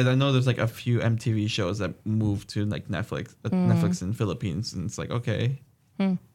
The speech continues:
Speaker 1: why? Or, like, Netflix Russia or stuff like that. They all have, like, their unique
Speaker 2: Yeah.
Speaker 1: content.
Speaker 2: Yeah.
Speaker 1: So it's pretty interesting, um, how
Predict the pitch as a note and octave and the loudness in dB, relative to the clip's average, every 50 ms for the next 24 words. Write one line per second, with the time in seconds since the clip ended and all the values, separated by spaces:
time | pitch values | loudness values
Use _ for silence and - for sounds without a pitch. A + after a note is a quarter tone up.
0 | _ _ _ _ _ _ _ _ - - - - C#2+ E2+ A2+ B2 C#3 C#3+ - - | _ _ _ _ _ _ _ _ -12 -8 -6 -4 -2 0 0 0 0 -2 -4 -12
1 | _ _ _ _ _ _ _ - - - _ - - _ _ _ _ _ _ _ | _ _ _ _ _ _ _ -20 -20 -20 _ -20 -20 _ _ _ _ _ _ _
2 | _ - G#2+ G#2+ G#2+ A2 A2 A2 G#2+ G#2 G#2 - - A2+ A2 A2+ - - A#2 A2+ | _ -2 0 2 2 4 2 2 2 2 0 0 0 0 0 0 -2 -4 0 2
3 | B2 C3 C3 B2+ - - A#2+ G#2 G2 F2+ F2 E2 D2 C#2+ A2 A#2+ - A#2 A#2 A2 | 4 4 4 2 2 0 0 0 0 0 -2 -2 -2 -2 -4 -2 -4 -4 -4 -4
4 | A2 G2 G2 G2+ - G2 G2 G#2+ A#2+ A#2 G#2+ F#2+ G2 F#2 F#2 - - _ _ _ | -2 -2 -2 -2 -2 0 0 0 2 0 0 0 -2 -4 -6 -8 -14 _ _ _
5 | _ _ - A#2 A#2+ - - A#2+ A2+ A2 G#2+ G#2 G#2 G2+ F#2 F2+ F#2 - - - | _ _ -14 -14 -6 -2 0 2 2 2 2 2 2 0 0 -2 -4 -8 -14 -20
6 | _ - - - - F#3+ E3+ F3 E3+ E3 E3 - F3+ - F#2 G2+ A#2 A#2+ - - | _ -20 -20 -8 -4 -2 0 2 2 2 2 2 0 0 0 -2 -2 -4 -4 -6
7 | - F#3 F3+ E3 D#3+ - - - F#3+ - - _ _ _ _ - - F2+ F2+ - | -4 -2 0 0 0 0 -2 -2 -4 -6 -10 _ _ _ _ -4 -2 -2 0 0
8 | - D#3+ - - G#3+ E3 D3+ D3 - C#3 - - G2 F#2+ G#2 A#2+ C#3 - - _ | -2 -2 -2 -2 -2 0 0 -2 -4 -6 -6 -4 -2 -2 0 -2 -2 -4 -8 _
9 | _ _ _ _ _ _ _ _ _ _ - F#2+ F#2 F2+ E2 D2+ C#2 C#2 C2+ B1 | _ _ _ _ _ _ _ _ _ _ -6 -4 -4 -4 -4 -4 -6 -6 -8 -8
10 | C2+ - G2+ - - - G#2 G#2 G2 F#2+ F#2+ F2+ E2 B1+ - | -10 -10 -12 -8 -2 0 2 2 2 2 0 -2 -4 -6 -8